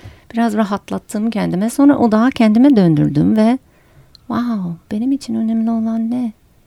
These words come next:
burada? Kızımla bağlantı kurmak istedim, tamam." Hani geçen programda dedik ya, yas ve kutlama. Orada hafif bir yas oldu. "Aa, okey, o şu anda hazır değil bağlantıya. Ama bu bağlantı benim için önemli.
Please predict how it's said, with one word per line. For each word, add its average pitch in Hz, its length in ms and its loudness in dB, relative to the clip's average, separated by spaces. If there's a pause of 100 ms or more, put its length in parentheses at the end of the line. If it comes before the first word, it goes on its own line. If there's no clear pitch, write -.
(140)
burada? 185 440 -4 (720)
Kızımla 240 360 0
bağlantı 196 420 -4
kurmak 214 440 -4
istedim, 214 540 -6
tamam." 220 420 -4 (680)
Hani 190 340 -2 (140)
geçen 208 480 0 (540)
programda 202 540 2
dedik 220 280 0
ya, 196 180 2
yas 170 420 0
ve 185 120 -2
kutlama. - 540 -4
Orada 311 300 2
hafif 302 360 -2
bir 294 60 2
yas 285 320 0
oldu. 214 260 -4
"Aa, 226 320 -4
okey, 240 320 -6
o 226 80 -2
şu 277 200 -4
anda 233 300 0
hazır 220 340 -2
değil 247 220 2
bağlantıya. 185 800 -4 (1120)
Ama 262 300 2
bu 233 100 -2
bağlantı 220 440 0
benim 202 180 0
için 202 200 -6
önemli. 208 540 0